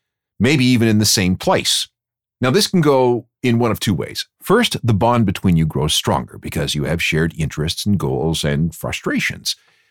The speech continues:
Your combined knowledge and talents can make things proceed more efficiently and perhaps in directions two uninvolved people might never think to take. Or things can go south.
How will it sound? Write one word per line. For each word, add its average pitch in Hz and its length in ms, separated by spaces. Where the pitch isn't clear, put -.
Your 85 180
combined 113 460
knowledge 120 420
and 87 140
talents 143 400
can 90 140
make 95 180
things 104 240
proceed 101 340
more 107 200
efficiently - 800
and 82 280
perhaps 104 380
in 101 80
directions 98 580
two 139 400
uninvolved 165 640
people 90 440
might 101 260
never 92 220
think 80 200
to 78 80
take. - 360
Or 233 360
things 185 300
can 151 140
go 123 400
south. - 480